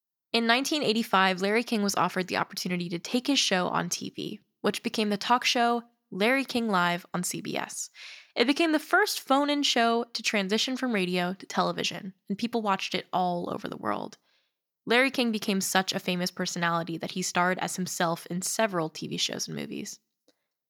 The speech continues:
Though the radio show ended today in nineteen ninety-four, Larry King Live on C B S stayed on air until December twenty ten. It had been on T V for twenty-five years, but Larry King didn't step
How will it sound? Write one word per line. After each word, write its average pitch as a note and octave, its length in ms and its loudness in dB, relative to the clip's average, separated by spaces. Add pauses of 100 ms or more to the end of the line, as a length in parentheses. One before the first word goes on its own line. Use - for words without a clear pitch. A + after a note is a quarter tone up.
(120)
Though A#3 120 4
the A#3 140 -2
radio C4+ 300 4
show B3 240 4
ended F#3 360 0
today F3 400 0 (120)
in F3+ 100 0
nineteen E3+ 280 -2
ninety-four, E3+ 540 -2 (260)
Larry A#3+ 260 4
King A#3+ 220 -2
Live F3+ 320 2
on F3+ 120 -2
C F3+ 180 -4
B F3 120 -2
S F3 140 0
stayed G3 380 2
on G#3+ 120 4
air E3 360 -4 (120)
until F3 240 -2
December F3 600 0
twenty E3+ 240 -4
ten. D#3+ 400 -8 (540)
It A3 100 4
had A#3+ 100 2
been A#3+ 120 6
on B3+ 100 2
T A3+ 160 -2
V G3+ 160 0
for F#3 140 -2
twenty-five E3+ 500 -4
years, - 420 -4
but - 120 2
Larry A#3+ 220 6
King G#3 340 -2 (100)
didn't A#3 220 0
step - 280 0